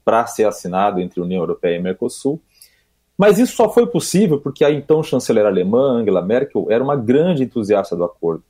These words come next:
E é ela que convenceu, convenceu o Emmanuel Macron a ceder. Só que depois começaram aqueles embates entre o Macron e o Bolsonaro. Vocês devem lembrar, o Bolsonaro até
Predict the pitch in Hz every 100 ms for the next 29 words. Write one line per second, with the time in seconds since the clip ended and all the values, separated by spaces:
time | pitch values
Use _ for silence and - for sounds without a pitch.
0 | _ 101 131 190 180 - - 135 113 -
1 | - 123 - 117 110 104 - 131 139 98
2 | - 95 101 101 98 101 90 - 107 113
3 | - 123 92 80 _ _ _ _ _ _
4 | _ _ - 254 254 220 - - 220 -
5 | 196 196 190 190 190 185 190 156 135 -
6 | 139 135 143 147 - - 160 175 156 139
7 | 135 113 107 143 185 113 110 120 123 127
8 | 123 107 113 131 117 123 - 127 135 -
9 | 127 147 -